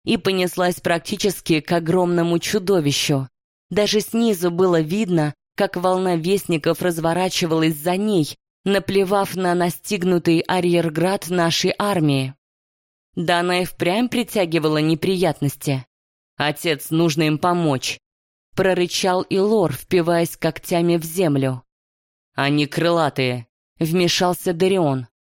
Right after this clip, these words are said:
«Пусть поводят вестников за собой, пока остальные отступают». «Кар, поставь меня на землю»,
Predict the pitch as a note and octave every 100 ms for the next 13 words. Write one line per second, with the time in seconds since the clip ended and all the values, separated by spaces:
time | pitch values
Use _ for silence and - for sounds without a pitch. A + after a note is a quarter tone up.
0 | - D3+ E3 - - D3+ D#3 D3 - D3+
1 | E3+ - C#3+ C#3+ C#3+ D#3 - F3 D#3+ C#3+
2 | B2+ - D3 D#3 D3+ - D3+ F3 D#3+ C#3
3 | - F3+ E3+ D#3+ B2+ B2 - - _ _
4 | _ _ _ _ _ _ _ - G3 F3
5 | F#3 - A3 G#3+ G#3+ F3+ F3 F3+ F3 F3
6 | C#3 C3+ B2+